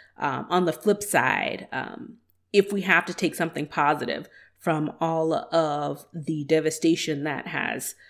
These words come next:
you know, happened here in Atlanta with the, uh, mass murder of the, the, the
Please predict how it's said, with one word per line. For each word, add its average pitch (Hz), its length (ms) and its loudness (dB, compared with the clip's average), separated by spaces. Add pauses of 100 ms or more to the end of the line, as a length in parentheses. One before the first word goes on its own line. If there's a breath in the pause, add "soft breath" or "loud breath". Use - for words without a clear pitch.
(220 soft breath)
you 160 80 -2
know, 151 140 2
happened 156 580 -2
here 160 460 -2
in 151 160 0
Atlanta 180 680 2 (380 soft breath)
with 160 560 2
the, 147 340 -2
uh, 110 200 -6
mass 151 340 2
murder 156 480 2
of 151 380 -2
the, - 340 -8
the, 151 460 -2
the - 260 0